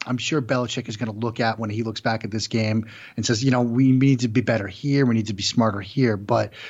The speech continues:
to go into Arrowhead, that environment, you know, that kind of game, that kind of atmosphere, that kind of offense to go up against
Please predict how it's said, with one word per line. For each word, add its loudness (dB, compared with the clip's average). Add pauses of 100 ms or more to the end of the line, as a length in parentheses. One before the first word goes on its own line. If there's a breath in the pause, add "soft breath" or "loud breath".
to -2
go 2
into -2
Arrowhead, 0
that 0
environment, 0 (340 loud breath)
you -4
know, -2 (140)
that -2
kind -2
of -8
game, 4
that -2
kind -4
of -4
atmosphere, -2
that 0
kind -4
of -6
offense -2
to -12
go -4
up -4
against -4